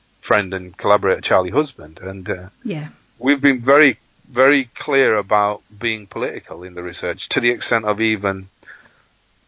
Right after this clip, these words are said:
Speaker 1: not, not, not ov-, not overly subverting the research premise, but, you know,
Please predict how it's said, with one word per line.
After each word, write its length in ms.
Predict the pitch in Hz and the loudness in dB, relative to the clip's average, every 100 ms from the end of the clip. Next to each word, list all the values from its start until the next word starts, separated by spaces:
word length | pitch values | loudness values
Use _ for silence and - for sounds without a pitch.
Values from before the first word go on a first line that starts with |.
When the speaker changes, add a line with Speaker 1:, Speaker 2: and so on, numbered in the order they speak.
| - | -14
Speaker 1:
not, 340 | 170 165 185 | 2 2 4
not, 260 | 156 170 - _ _ _ _ _ - | 4 4 4 _ _ _ _ _ -2
not 260 | 135 131 - | 2 4 6
ov-, 280 | 135 113 - | 4 4 -4
not 200 | 143 143 - | 0 0 6
overly 500 | 151 160 120 104 87 | 6 6 2 -2 -4
subverting 640 | - 92 92 95 87 90 90 | -10 -10 -4 -4 -4 -10 -10
the 100 | 90 | -10
research 420 | 87 - 85 - | -10 -8 -10 -8
premise, 300 | 90 87 92 - | -12 -10 -14 -8
but, 140 | 117 | -6
you 80 | 131 | -4
know, 100 | 117 | -4